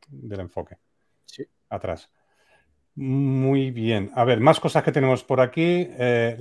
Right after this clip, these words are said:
Speaker 1: hola, ¿la mayoría de estas fotos son de acecho o rececho? Eh, bueno, eh, César. <laughs>
Speaker 2: Pues la mayoría son de rececho.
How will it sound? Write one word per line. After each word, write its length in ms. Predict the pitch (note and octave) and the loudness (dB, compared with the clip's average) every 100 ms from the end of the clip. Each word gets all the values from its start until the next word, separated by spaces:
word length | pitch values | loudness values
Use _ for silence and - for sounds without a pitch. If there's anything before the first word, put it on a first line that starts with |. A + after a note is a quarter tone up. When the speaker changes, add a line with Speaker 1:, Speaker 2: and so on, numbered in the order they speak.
| C#3 | 4
Speaker 1:
hola, 220 | F3 D3 | 8 10
¿la 100 | C3 | 8
mayoría 380 | C#3 C3+ C#3 F3+ | 6 2 2 2
de 60 | |
estas 220 | A3 - D3 | 0 -4 -4
fotos 240 | F3+ E3 | -6 -4
son 140 | E3 C#3 | -4 0
de 60 | |
acecho 380 | B2+ F#3+ G3 B3 | 0 -2 -2 0
o 60 | E3 | 0
rececho? 520 | A#2 - - - - _ _ _ _ _ _ | -2 -6 -8 -10 -16 _ _ _ _ _ _
Eh, 280 | G2 G2 G2 _ | -10 -10 -10 _
bueno, 260 | A#2 G2+ G2+ - | -8 -8 -10 -10
eh, 360 | G2 F#2+ F#2 F2+ F2+ _ _ _ | -8 -6 -8 -12 -18 _ _ _
César. 240 | A#2 - - _ - | -10 -10 -18 _ -16
<laughs> 400 | - D3+ C#3+ - _ | -6 -4 -4 -10 _
Speaker 2:
Pues 640 | D3+ D3 C#3+ C#3+ C#3+ C3+ - | 6 8 8 8 6 2 2
la 140 | D#3 | 4
mayoría 400 | D#3 D3+ D#3 G3 | 6 6 6 4
son 180 | - A3+ | 4 4
de 80 | A3 | 6
rececho. 520 | F#3 - C3 A#2+ | 6 2 -4 -6